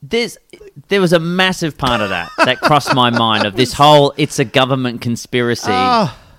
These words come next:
Speaker 1: was legit.
Speaker 2: Yeah.
Speaker 1: To the point of, "We're just gonna gas some livestock."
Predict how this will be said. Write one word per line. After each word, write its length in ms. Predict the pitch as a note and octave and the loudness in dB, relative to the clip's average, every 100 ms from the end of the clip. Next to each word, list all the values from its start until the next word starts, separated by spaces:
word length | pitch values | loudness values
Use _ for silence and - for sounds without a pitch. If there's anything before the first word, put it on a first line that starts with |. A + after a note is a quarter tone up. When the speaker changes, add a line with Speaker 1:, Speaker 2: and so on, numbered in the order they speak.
| - | -8
Speaker 1:
was 280 | A#2 B2+ A2 | -2 -2 -2
legit. 500 | A#2 G#2+ A2+ F#2+ - - | -4 -2 -2 -4 -8 -16
Speaker 2:
Yeah. 140 | - G3 | -4 0
Speaker 1:
To 60 | |
the 80 | G#3+ | 0
point 340 | - F3+ F#3 - | -2 -2 -2 0
of, 540 | D3 C#3+ C#3 B2 - _ _ _ _ _ _ _ | 0 0 0 -4 -16 _ _ _ _ _ _ _
"We're 100 | - | -12
just 140 | B2+ A#2 | -10 -8
gonna 160 | G#2 | -8
gas 460 | E2 D2 F#2 F#2+ - | -10 -12 -10 -10 -12
some 340 | - F#2 F2+ | -12 -12 -10
livestock." 920 | F2 F2+ G2+ - - - D2 - - | -8 -6 -8 -10 -16 -14 -16 -16 -20